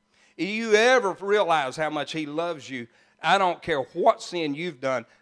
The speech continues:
Man, he's in the middle of it with you, pulling you out, strengthening you, and taking you into light straight out of darkness. He loves you so much.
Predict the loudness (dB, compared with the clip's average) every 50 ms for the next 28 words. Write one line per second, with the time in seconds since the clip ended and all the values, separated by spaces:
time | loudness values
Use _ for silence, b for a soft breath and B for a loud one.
0 | b _ -2 0 2 2 0 -2 -4 -6 -6 -6 -6 -6 -6 -4 -2 0 0 0
1 | 0 0 2 4 4 4 4 4 2 4 4 2 2 0 -4 -6 -6 -8 -6 -4
2 | -2 -4 -4 -6 -12 -8 -8 -6 -6 -6 -8 -6 _ 2 2 2 2 0 -2 -6
3 | -8 -8 -8 -8 -10 -6 -2 0 2 2 2 0 0 -8 -14 -10 -2 0 0 0
4 | 0 -4 -10 -6 -6 -6 -6 -6 -8 -6 -6 -6 -6 -4 -4 -4 -4 -2 -2 -2
5 | -2 -2 -4 -8 -8 -8 -6 -4 -4 -4 -2 -2 -2 0 0 0 0 -2 -6 -8
6 | -14 -10 -6 -4 -2 0 0 0 -2 -2 -4 -6 -2 0 2 2 2 0 -6 -12
7 | -12 -12 b b b b _ -4 -2 -2 -2 -2 0 0 0 0 0 -2 -6 -10
8 | -10 -10 -8 -6 -2 -2 -2 -2 -2 -4 -6 -6 -8 -10 -16